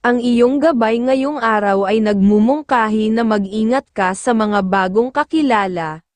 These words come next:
maingat at sinisiguradong tama ang sinasabi at ginagawa,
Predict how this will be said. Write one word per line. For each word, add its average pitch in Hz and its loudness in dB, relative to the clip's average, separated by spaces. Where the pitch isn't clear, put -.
maingat 233 0
at 220 -2
sinisiguradong 254 0
tama 220 0
ang 233 -6
sinasabi 214 -4
at 190 -4
ginagawa, 190 0